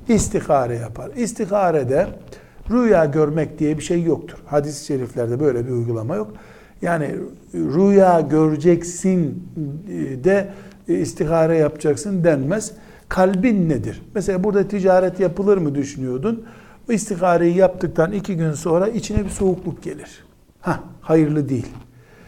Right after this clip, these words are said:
Hız gelir içine, heyecanı artar. Hayırlı. Evlilik için de böyle.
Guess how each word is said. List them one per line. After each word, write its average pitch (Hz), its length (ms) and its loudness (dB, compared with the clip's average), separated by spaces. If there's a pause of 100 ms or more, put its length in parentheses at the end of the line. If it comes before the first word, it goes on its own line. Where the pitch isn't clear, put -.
(180)
Hız 175 300 4
gelir 143 280 4
içine, 117 340 -6
heyecanı 175 720 2
artar. 120 340 -6 (220)
Hayırlı. 143 540 2 (280)
Evlilik 208 480 6
için 151 300 -6
de 117 180 -2
böyle. 95 280 -8